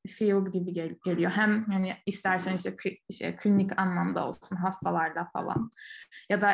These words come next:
e, işte artificial intelligence gibi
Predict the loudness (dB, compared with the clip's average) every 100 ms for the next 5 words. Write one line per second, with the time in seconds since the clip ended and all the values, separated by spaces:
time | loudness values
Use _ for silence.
0 | 4 2 2 -2 0 2 4 2 0 -2
1 | 0 2 2 0 0 0 -4 -6 -10 -14
2 | -18 _ -20 -20 -20 -20 -2 0 4 4
3 | 4